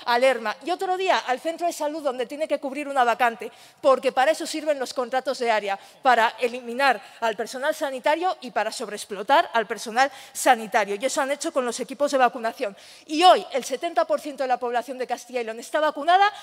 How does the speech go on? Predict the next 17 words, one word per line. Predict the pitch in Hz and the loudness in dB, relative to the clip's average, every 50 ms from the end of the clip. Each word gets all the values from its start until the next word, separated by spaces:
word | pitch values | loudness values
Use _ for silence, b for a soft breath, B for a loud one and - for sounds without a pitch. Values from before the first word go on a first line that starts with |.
| B B B | B B B
en | - 240 240 220 | -2 -2 -2 0
base | 233 294 302 - - 269 - - _ | 0 -2 0 0 -4 -8 -10 -8 _
a | 233 233 | -10 -10
explotar | - - - 233 233 226 370 381 415 392 302 | -10 -8 -6 -6 0 4 4 4 4 4 -2
a | 240 226 | -8 -8
enfermeros | 226 - 262 247 254 269 262 233 226 202 240 | -8 -6 -8 -8 -6 -4 -4 -4 -4 -4 -6
y | |
enfermeras | 233 226 - 254 254 302 349 359 339 330 | -8 -6 -8 -8 -4 -4 0 0 0 -2
de | - 285 | -2 -8
esta | - 285 247 | -8 -8 -6
comunidad | - 254 233 240 233 233 233 - 247 | -6 -8 -10 -6 -4 -4 -4 -2 -4
autónoma, | 208 196 208 202 208 196 196 196 B B B B | -8 -8 -10 -14 -12 -14 -14 -16 B B B B
y | 226 233 | -16 -8
se | - 247 | -8 -8
tiene | 214 262 254 254 247 | -2 -2 -4 -4 -4
que | 208 214 202 | -10 -10 -12
saber. | - 214 190 180 185 165 | -8 -8 -8 -8 -8 -12